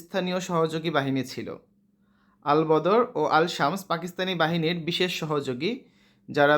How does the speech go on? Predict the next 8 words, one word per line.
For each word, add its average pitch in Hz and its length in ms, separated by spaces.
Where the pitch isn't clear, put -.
মুক্তিযোদ্ধা 190 580
ও 151 60
বুদ্ধিজীবীদের 175 680
হত্যার 151 380
কাজে 143 200
লিপ্ত 139 180
ছিল। 95 140
তো - 20